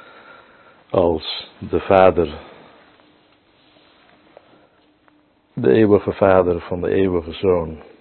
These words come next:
Maar ook God heeft zichzelf bekendgemaakt wie hij is als het leven, als het licht, als de waarheid.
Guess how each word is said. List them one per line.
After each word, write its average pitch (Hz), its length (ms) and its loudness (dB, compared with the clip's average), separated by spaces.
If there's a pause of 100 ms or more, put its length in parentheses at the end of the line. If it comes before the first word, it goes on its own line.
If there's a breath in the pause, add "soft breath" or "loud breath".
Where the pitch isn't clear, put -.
(4000 loud breath)
Maar 107 160 6
ook 113 260 6 (180)
God 113 180 -2
heeft 101 180 2
zichzelf 98 360 -2
bekendgemaakt 98 920 -6 (460 loud breath)
wie 98 200 -2
hij 95 260 4
is - 260 -6
als 85 440 -6
het 85 120 -14
leven, 98 680 -2 (240)
als 80 240 -8
het 80 160 -18
licht, 101 440 -2 (920 loud breath)
als 78 320 -10
de 80 120 -14
waarheid. 90 640 -6